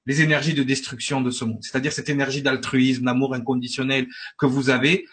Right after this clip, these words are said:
a été mise sur la planète, mais c'est des, c'est pour ça que je peux en parler ouvertement. C'est pour ça qu'aujourd'hui je peux, je peux en parler. C'est parce que c'est déjà en cours de processus. Le réveil de l'humanité, tous ces gens qui se réveillent,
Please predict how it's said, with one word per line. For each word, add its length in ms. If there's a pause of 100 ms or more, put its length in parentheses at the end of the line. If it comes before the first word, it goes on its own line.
a 100
été 200
mise 260
sur 100
la 140
planète, 480
mais 120
c'est 140
des, 220
c'est 100
pour 100
ça 80
que 60
je 60
peux 100
en 100
parler 440 (180)
ouvertement. 720 (160)
C'est 160
pour 160
ça 160
qu'aujourd'hui 440
je 100
peux, 260 (240)
je 120
peux 120
en 160
parler. 480 (300)
C'est 140
parce 220
que 140
c'est 180
déjà 580
en 100
cours 320
de 80
processus. 640 (220)
Le 120
réveil 460
de 100
l'humanité, 720
tous 100
ces 160
gens 180
qui 140
se 120
réveillent, 480